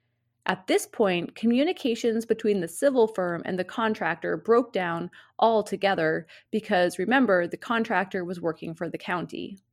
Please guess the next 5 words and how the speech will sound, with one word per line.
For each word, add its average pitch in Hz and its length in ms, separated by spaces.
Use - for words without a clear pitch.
The 254 100
formal 330 440
change 226 380
order 214 240
submitted 165 640